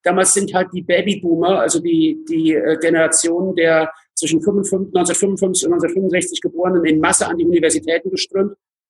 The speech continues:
Und, äh, wir hatten damals, äh, als junge Leute, ich komme aus einfachen Verhältnissen, das Problem, äh, dass es in den Universitätsstädten kaum bezahlbaren Wohnraum und, äh,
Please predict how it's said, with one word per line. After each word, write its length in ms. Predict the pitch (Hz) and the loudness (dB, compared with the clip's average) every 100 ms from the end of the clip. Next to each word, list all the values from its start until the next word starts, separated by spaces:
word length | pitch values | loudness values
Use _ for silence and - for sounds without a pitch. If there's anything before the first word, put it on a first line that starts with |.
| _ | _
Und, 340 | 160 165 - 156 | -4 -4 -4 -6
äh, 140 | 151 | -2
wir 140 | 160 | 0
hatten 180 | 175 190 | 0 0
damals, 560 | 175 170 175 175 - - | 0 2 2 2 0 -2
äh, 60 | - | -4
als 140 | - - | -2 0
junge 200 | 175 165 | 2 2
Leute, 280 | 147 165 180 | 2 2 0
ich 80 | |
komme 180 | - 180 | -2 0
aus 220 | 156 156 - - | 0 0 -4 -4
einfachen 420 | 160 185 185 185 | 0 0 0 -2
Verhältnissen, 440 | 156 165 190 175 | 0 0 0 0
das 140 | 170 - | -2 -4
Problem, 540 | 156 - 160 190 175 _ _ _ _ _ _ _ _ _ _ _ - | -6 -2 0 0 -4 _ _ _ _ _ _ _ _ _ _ _ -2
äh, 140 | 156 | 0
dass 160 | 160 - | 2 2
es 80 | |
in 100 | - | 2
den 120 | 175 151 | 2 2
Universitätsstädten 1080 | 170 165 156 160 180 - 185 175 170 - - | 2 2 0 0 0 0 0 -2 -2 -4 -4
kaum 240 | 170 175 | -2 0
bezahlbaren 680 | 170 - 170 170 175 165 147 | 0 0 0 2 2 2 2
Wohnraum 400 | 165 185 185 175 | 2 2 2 2
und, 340 | 156 151 - 151 | 2 0 -4 0
äh, 260 | 151 151 | 2 0